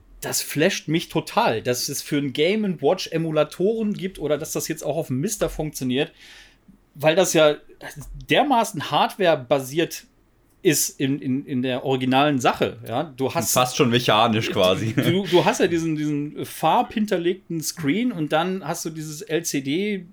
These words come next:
Speaker 1: äh, Display, was dann halt die Kristalle halt an der Stelle, ähm, äh, sichtbar macht, wo dann deine Spielfigur ist oder was auch immer. Und das finde ich super faszinierend. Ähm,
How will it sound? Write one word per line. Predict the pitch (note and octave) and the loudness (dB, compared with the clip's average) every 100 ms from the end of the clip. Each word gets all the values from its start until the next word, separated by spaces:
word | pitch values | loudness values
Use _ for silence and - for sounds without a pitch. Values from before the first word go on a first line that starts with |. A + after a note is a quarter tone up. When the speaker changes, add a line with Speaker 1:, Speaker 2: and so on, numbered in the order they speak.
| - | -4
Speaker 1:
äh, | E3 D#3+ E3 | -2 -4 -6
Display, | F3+ F3+ - F3 F3+ G3 E3 | -6 -6 -4 0 2 2 0
was | D#3+ D#3 | -4 -4
dann | E3 D#3+ C#3+ | -4 -4 -2
halt | D3+ D3+ - | -2 -2 -6
die | D#3 C3+ | -12 -6
Kristalle | D3 - F#3 C4+ C#3+ | -6 -2 0 2 2
halt | B2+ C#3 - - - - - | 0 -4 -6 -18 -20 -20 -10
an | - D3 | -2 2
der | D3+ F3+ | 2 2
Stelle, | - F#3 F3 E3+ F3+ - | 0 2 2 2 -2 -2
ähm, | D3+ D3+ D#3 D3+ | -2 -2 -4 -10
äh, | - D#3+ D3+ D3+ G#3+ | -10 -10 -10 -18 -16
sichtbar | D3 D#3 - F3 C#3+ | -4 -2 0 2 4
macht, | C3 E3 - - | 2 -2 -4 -12
wo | C#3+ | -8
dann | D3+ D3+ C#3+ C3 | -4 -4 -4 -6
deine | C#3+ C3+ | -4 -4
Spielfigur | C3+ - E3 - D#3 D#3 | -6 -8 -8 -6 -4 -4
ist | E3 | -4
oder | C#3 C#3+ | -4 -4
was | C3+ - | -4 -6
auch | D3+ | -4
immer. | F3 B2+ - - - - - - | -4 -4 -6 -20 -18 -18 -18 -8
Und | C#3 C3+ | 0 2
das | D3 | 2
finde | - G3+ | 2 0
ich | D3 | 0
super | D3 B3+ A3+ | -4 -2 -2
faszinierend. | - F#3+ - D#3+ D#3 B2 F#3 - _ | -2 -6 -4 0 2 2 -2 -8 _
Ähm, | - C3 C#3 C#3 C#3 | -2 0 2 -2 -4